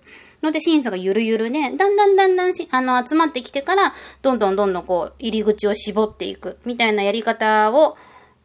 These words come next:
されることはよくあるので、だからその、早いうちだったら通ったんだけれども、後だったら通りにくくなったりとか、そういう変化もあるので、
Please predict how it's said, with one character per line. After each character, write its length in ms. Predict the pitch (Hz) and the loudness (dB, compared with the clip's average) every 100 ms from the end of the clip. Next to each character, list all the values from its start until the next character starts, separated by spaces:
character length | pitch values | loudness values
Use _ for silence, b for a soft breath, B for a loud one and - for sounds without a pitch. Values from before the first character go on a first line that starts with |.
| _ _ _ - | _ _ _ -4
さ 80 | 262 | 2
れ 100 | 247 | 4
る 120 | 254 | 4
こ 100 | 262 | 2
と 80 | 196 | 2
は 60 | |
よ 100 | 208 | 0
く 180 | 208 180 | -2 0
あ 120 | 220 | 0
る 100 | 202 | 0
の 160 | 185 165 | -4 -6
で、 320 | 190 196 180 - B B | -2 -2 -4 -8 B B
だ 80 | - | -12
か 140 | - 294 | -4 0
ら 160 | 208 | 0
そ 100 | 285 | 0
の、 280 | 240 220 208 | -2 -2 -2
早 260 | 214 392 403 | 0 2 2
い 100 | 359 | 0
う 60 | |
ち 120 | 359 | 0
だ 80 | 381 | 0
っ 20 | 392 | 2
た 120 | 403 | 2
ら 60 | 370 | 2
通 100 | 302 | 0
っ 20 | 285 | 0
た 140 | 262 | 0
ん 80 | 233 | 0
だ 60 | 214 | -2
け 140 | 240 | -4
れ 100 | 233 | -2
ど 80 | 254 | -2
も、 100 | 285 | 0
後 180 | 311 294 | 0 0
だ 120 | 320 | -2
っ 60 | 320 | 2
た 80 | 381 | 0
ら 60 | |
通 220 | 349 254 233 | 2 2 2
り 80 | |
に 100 | 240 | 2
く 80 | 240 | -2
く 140 | 208 185 | -4 -6
な 80 | |
っ 80 | 180 | -6
た 80 | - | -8
り 100 | 185 | -8
と 100 | - | -8
か、 80 | - | -8
そ 160 | 247 349 | -4 -2
う 20 | |
い 40 | |
う 20 | 330 | -2
変 260 | 427 480 | -2 -2
化 140 | 415 214 | 0 -2
も 160 | 170 | 0
あ 100 | - | 0
る 80 | 226 | 0
の 180 | 185 156 | -4 -4
で、 340 | 208 208 180 | 0 0 0